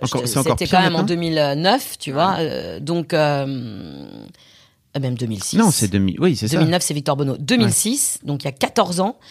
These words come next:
Speaker 2: je peux te dire que M six, qui était vraiment la chaîne sur laquelle on pouvait tout essayer, et qui est encore une chaîne où on essaye encore des trucs, mais ça serait aujourd'hui, <clears throat>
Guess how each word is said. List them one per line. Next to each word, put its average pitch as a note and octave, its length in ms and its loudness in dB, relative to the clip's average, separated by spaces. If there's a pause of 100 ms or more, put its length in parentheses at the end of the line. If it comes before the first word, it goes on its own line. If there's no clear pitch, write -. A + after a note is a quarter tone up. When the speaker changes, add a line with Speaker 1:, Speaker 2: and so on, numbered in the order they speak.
(260)
Speaker 2:
je - 80 -8
peux F3+ 100 -2
te F#3 100 2
dire G3 360 2
que G#3 220 4 (400)
M G3 160 6
six, - 480 0
qui - 80 -6
était D3+ 180 -2
vraiment G3+ 320 2
la G3 100 4
chaîne F#3+ 220 2
sur E3 160 -2
laquelle D#3 260 -2
on D3 80 -2
pouvait C#3+ 200 -6
tout A3 280 -4
essayer, F3+ 380 2 (260)
et G3+ 80 2
qui B3 120 0
est - 80 -2
encore B3+ 240 2
une A3+ 80 0
chaîne A3 220 -2
où F#3+ 40 -4
on E3 100 -2
essaye E3 240 -2
encore E3+ 180 -4
des D#3 100 -2
trucs, - 260 -6 (680)
mais C3+ 80 -6
ça D#3 120 0
serait - 260 -2
aujourd'hui, G#3+ 520 4 (920)
<clears throat> - 40 0